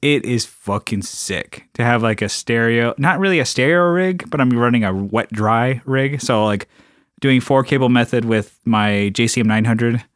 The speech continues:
So all the effects and, you know, delays and stuff like that. And then I'm running completely dry into the eighty thirty. It just fills up the sound and it's not super loud either, which is cool because I'm like, you know, I don't have either amp blaring, which, like, sometimes when I, at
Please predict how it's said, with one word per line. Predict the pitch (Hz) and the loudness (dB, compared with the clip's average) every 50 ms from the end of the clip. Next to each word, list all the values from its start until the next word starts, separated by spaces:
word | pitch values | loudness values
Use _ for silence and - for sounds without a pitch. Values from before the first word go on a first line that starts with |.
| _ _ - | _ _ -2
So | - 123 | 0 0
all | 117 104 113 110 | 2 2 2 2
the | 107 | 2
effects | 104 95 - 110 104 98 - - | 0 -2 -2 -2 -4 -4 -4 -4
and, | - 104 101 98 - - - - _ _ _ _ _ _ _ _ _ _ - - - | -2 0 0 -2 -2 -6 -14 -20 _ _ _ _ _ _ _ _ _ _ -20 -12 -6
you | - 147 | -2 0
know, | 117 107 101 101 98 107 113 110 | 0 2 0 -2 -4 -6 -6 -2
delays | 117 120 110 110 110 110 110 104 | 0 2 4 4 4 4 2 0
and | 107 110 | -2 -2
stuff | - 113 | -2 -2
like | 117 110 - | -2 -2 0
that. | 113 110 110 - | 0 0 0 0
And | 123 113 113 | -2 0 0
then | 113 113 | 2 2
I'm | 110 110 | 2 2
running | 110 107 107 104 | 2 2 2 0
completely | 98 - 107 98 131 135 120 120 107 | 0 -2 -2 0 -2 -2 0 -2 -2
dry | 92 - 104 104 107 110 104 95 95 | -2 0 0 2 2 2 2 0 0
into | 87 92 101 101 101 | -2 -4 -4 -4 -4
the | 98 | -4
eighty | 98 107 104 101 104 95 | -4 -4 -4 -4 -6 -6
thirty. | - 104 107 110 120 123 131 | -4 -2 -2 0 0 -2 -2
It | 135 135 123 | -4 -4 -4
just | - 135 - - - | -4 -6 -6 -6 -2
fills | - 165 165 175 185 | 0 2 2 2 2
up | 151 | 0
the | 120 104 | -2 -4
sound | - - 117 120 127 139 147 160 - | -2 0 2 4 4 4 2 2 0
and | 147 131 | -2 -2
it's | 127 95 | 0 0
not | - 165 - - - | -2 -2 -4 -4 -4
super | - 180 165 - 113 | -4 -2 -2 -2 -2
loud | 95 95 113 135 113 87 87 90 | -2 0 0 0 0 -2 -4 -6
either, | - 107 107 85 - - - - _ _ | -6 -6 -6 -6 -6 -10 -14 -18 _ _
which | - 120 | -6 -4
is | 123 113 | -4 -4
cool | - - 170 165 151 139 | -2 0 2 2 4 2
because | 120 117 107 - 120 | 2 0 0 0 2
I'm | 123 123 | 2 2
like, | 113 107 - _ _ _ _ _ _ _ _ _ _ _ _ _ - | 0 0 -4 _ _ _ _ _ _ _ _ _ _ _ _ _ -4
you | 143 120 | 0 0
know, | 113 113 | 2 2
I | 113 | 2
don't | 110 110 113 | 2 2 2
have | 127 117 113 117 | 2 0 0 0
either | 143 120 113 120 107 | 0 0 0 0 0
amp | 123 110 110 101 98 - - - - | 0 0 -2 -2 -4 -8 -14 -10 -6
blaring, | 104 98 101 110 117 120 123 139 135 - - _ _ _ | -2 0 0 2 2 2 2 0 -2 -4 -10 _ _ _
which, | - 127 117 - | -4 -4 -2 0
like, | 127 117 110 101 - 117 | 0 0 0 0 -2 -4
sometimes | - 131 123 123 120 113 104 | -4 0 2 2 2 2 0
when | 117 110 107 | 0 0 0
I, | 104 - | -2 -2
at | 107 107 107 | -4 -6 -8